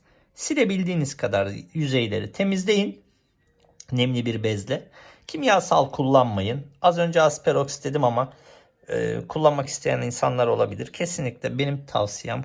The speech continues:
kullanmayın. Yani yağ sökmek için uğraşmayın. Zaten yağ da damlamıyor yüzeylere. Buraları nemli bir bezle temizleyin.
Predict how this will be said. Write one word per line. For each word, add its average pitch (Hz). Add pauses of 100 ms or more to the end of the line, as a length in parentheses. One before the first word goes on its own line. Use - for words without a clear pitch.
kullanmayın. 123 (100)
Yani 113
yağ 147 (240)
sökmek 156
için -
uğraşmayın. 139 (640)
Zaten 165
yağ 151
da 131
damlamıyor 131
yüzeylere. 98 (540)
Buraları 202
nemli 156
bir 123
bezle 110
temizleyin. 175